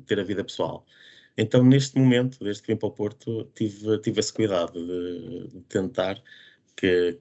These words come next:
pudesse ter tempo para mim, para estar com, com as minhas miúdas, eh, para dar as minhas voltas de bicicleta de vez em quando.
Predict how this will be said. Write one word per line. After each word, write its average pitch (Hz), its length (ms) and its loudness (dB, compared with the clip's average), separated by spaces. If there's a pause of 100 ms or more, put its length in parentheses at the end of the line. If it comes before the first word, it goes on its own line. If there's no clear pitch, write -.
pudesse 98 380 -2
ter - 180 0
tempo 107 460 -2
para 87 140 -4
mim, 101 360 -6 (100)
para 82 80 -4
estar 90 240 -2
com, 90 640 -4
com - 100 -4
as 92 40 -2
minhas 95 180 -2
miúdas, 120 520 2 (720)
eh, 98 280 2 (280)
para 120 100 4
dar 120 120 2
as 117 60 2
minhas 113 180 0
voltas 107 300 -2
de 95 80 -10
bicicleta 95 580 -6
de 87 100 -12
vez 87 200 -8
em 87 140 -8
quando. 95 460 -4